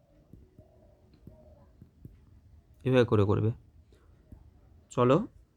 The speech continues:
নেক্সট। ওকে, দ্রুতি আমরা শিখলাম, এবার আমরা শিখব ত্বরণ। বেগ আমরা শিখে গেলাম,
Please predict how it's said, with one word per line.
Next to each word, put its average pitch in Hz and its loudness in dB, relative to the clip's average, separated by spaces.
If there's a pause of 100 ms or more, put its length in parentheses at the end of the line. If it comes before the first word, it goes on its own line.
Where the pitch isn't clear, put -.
(600)
নেক্সট। 101 -6 (3000)
ওকে, 107 -2 (140)
দ্রুতি 135 4
আমরা 156 4
শিখলাম, 156 0 (200)
এবার 147 0
আমরা 160 2
শিখব 120 -4 (2000)
ত্বরণ। 113 4 (1400)
বেগ 135 6 (100)
আমরা 139 0
শিখে 127 -4
গেলাম, 139 0